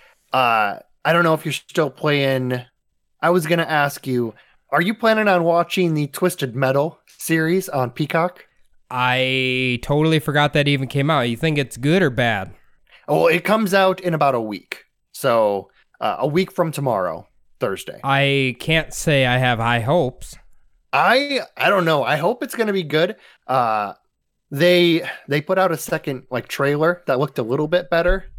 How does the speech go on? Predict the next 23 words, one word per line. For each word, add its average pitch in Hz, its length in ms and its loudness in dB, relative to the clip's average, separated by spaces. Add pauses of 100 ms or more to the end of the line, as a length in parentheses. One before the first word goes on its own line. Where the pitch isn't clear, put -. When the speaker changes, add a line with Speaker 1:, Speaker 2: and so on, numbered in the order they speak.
(380)
Speaker 1:
Uh, 110 200 0
I 147 120 2
have 151 200 2
no 139 240 2
idea. 117 540 -2
It's 190 220 0
one 226 160 2
of 220 80 -2
those 196 240 2
things 175 400 0
where 135 560 0 (320)
they 165 140 0
can 165 180 -2
make 165 200 -2
those 139 180 -2
trailers 147 500 -2
look, 131 240 -4
look 170 240 0
really 147 340 0
good, 131 320 0
Speaker 2:
<laughs> 151 60 4
Yeah. 127 280 -4
Speaker 1:
uh, 113 160 -4